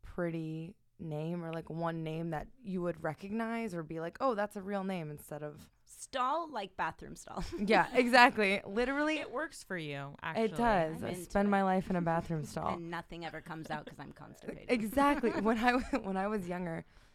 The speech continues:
Speaker 3: It's
Speaker 1: pe-,
Speaker 3: sort
Speaker 1: I
Speaker 3: of
Speaker 1: was,
Speaker 3: your
Speaker 1: I was, like,
Speaker 3: destiny.
Speaker 1: always the slowest one at camp to get ready for, like, evening activities and stuff 'cause, like, of all the bathroom stuff, and, like, I was always kind of, like, the fattest, so I had to try on, like, a thousand different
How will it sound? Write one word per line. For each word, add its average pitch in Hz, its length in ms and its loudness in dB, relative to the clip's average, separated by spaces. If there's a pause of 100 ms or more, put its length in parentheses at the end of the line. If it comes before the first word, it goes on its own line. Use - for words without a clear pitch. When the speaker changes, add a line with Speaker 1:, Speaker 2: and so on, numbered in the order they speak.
Speaker 3:
It's - 100 -6
Speaker 1:
pe-, 202 80 0
Speaker 3:
sort 226 120 -6
Speaker 1:
I 190 80 0
Speaker 3:
of 196 60 4
Speaker 1:
was, 202 100 0
Speaker 3:
your - 80 -4
Speaker 1:
I 190 60 2
was, 196 120 0
like, 202 100 0
Speaker 3:
destiny. - 80 -4
Speaker 1:
always 202 180 2
the 233 120 -6
slowest 180 540 -2
one 175 140 -2
at 165 160 -4
camp 165 280 -6
to 185 100 -6
get 165 180 -4
ready 156 260 -6
for, 175 180 -6
like, 151 280 -6
evening 170 320 -6
activities 165 560 -8
and 170 100 -8
stuff 175 240 -4
'cause, - 180 -12
like, 156 220 -6 (360)
of 180 120 -2
all 165 120 0
the 185 60 -4
bathroom 247 560 2
stuff, 220 360 0
and, 185 80 0
like, 165 140 -2
I 160 120 2
was 156 140 -2
always 160 240 -4
kind 160 220 -6
of, - 80 -12
like, - 220 -10 (360)
the 185 60 -8
fattest, 214 460 2
so 190 80 0
I 175 60 4
had 165 140 0
to 165 60 -6
try 170 220 -2
on, 160 60 -2
like, 160 140 -6
a 147 40 -10
thousand 156 300 -6
different 160 320 -8